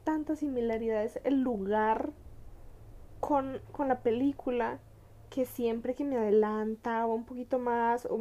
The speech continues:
o iba más adelante o más atrás que ustedes, yo era, "Dios mío,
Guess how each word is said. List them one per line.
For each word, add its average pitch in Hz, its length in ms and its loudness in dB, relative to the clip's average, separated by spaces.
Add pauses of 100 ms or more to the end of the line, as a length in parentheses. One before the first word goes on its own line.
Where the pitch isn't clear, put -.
(100)
o - 60 -4
iba 226 240 6
más 247 160 -4
adelante 226 520 2
o 254 40 2
más 247 120 -8
atrás 262 260 -8
que 277 60 -6
ustedes, 269 500 2 (440)
yo 240 100 2
era, 240 240 2
"Dios 220 340 2
mío, 269 480 -2